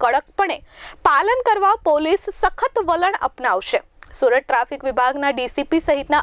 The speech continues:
અધિકારી રસ્તાઓ પર ઉતર્યા હતા અને વાહન ચાલકોને ટ્રાફિક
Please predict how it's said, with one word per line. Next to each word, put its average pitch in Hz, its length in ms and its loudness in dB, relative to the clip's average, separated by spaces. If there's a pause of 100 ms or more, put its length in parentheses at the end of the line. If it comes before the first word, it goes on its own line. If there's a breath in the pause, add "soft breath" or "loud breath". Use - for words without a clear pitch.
અધિકારી 269 480 0 (480 loud breath)
રસ્તાઓ 440 520 2
પર 403 160 0 (100)
ઉતર્યા 247 380 0
હતા - 160 0 (240)
અને 277 160 0
વાહન 262 320 0
ચાલકોને 277 440 0
ટ્રાફિક 277 460 0